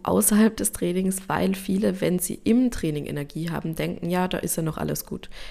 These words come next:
Nur ganz oft ist es eben so, dass man im Training halt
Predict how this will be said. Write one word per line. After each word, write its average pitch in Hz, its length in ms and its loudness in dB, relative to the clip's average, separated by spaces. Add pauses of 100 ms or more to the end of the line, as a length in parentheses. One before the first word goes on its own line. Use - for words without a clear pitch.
(260)
Nur 165 540 2 (160)
ganz 180 300 0
oft 175 200 -2
ist 170 120 -4
es 175 120 -6
eben 165 200 -6
so, 156 380 -2 (220)
dass 160 320 -2
man 160 120 0
im 160 100 -2
Training 165 380 -4
halt 165 140 -4